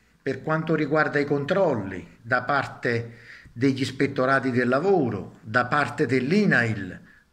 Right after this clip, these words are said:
Come mai non ci sono mai state visite da parte di questi enti per effettuare i controlli di come avvenivano e come avvengono queste lavorazioni? Ritengo un fatto estremamente grave,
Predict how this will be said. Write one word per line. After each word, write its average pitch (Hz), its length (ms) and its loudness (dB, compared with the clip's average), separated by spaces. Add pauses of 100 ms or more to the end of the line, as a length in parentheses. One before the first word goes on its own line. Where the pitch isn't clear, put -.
(540)
Come 202 260 0
mai 151 420 6
non 139 260 0
ci 147 100 -2
sono 156 260 0
mai 147 200 2
state 143 380 2
visite 123 1040 0
da 127 200 2
parte 151 360 2
di 139 140 0
questi 143 420 0
enti 135 440 0
per 127 180 -2
effettuare 131 560 -2
i 123 40 -4
controlli 123 840 -2 (260)
di 131 160 0
come 147 520 4 (480)
avvenivano 151 760 4
e 139 140 0
come 170 240 4
avvengono 147 680 2
queste 117 280 -2
lavorazioni? 104 680 -6 (640)
Ritengo 160 400 0
un 175 80 2
fatto 202 320 2
estremamente 196 720 2
grave, 98 540 0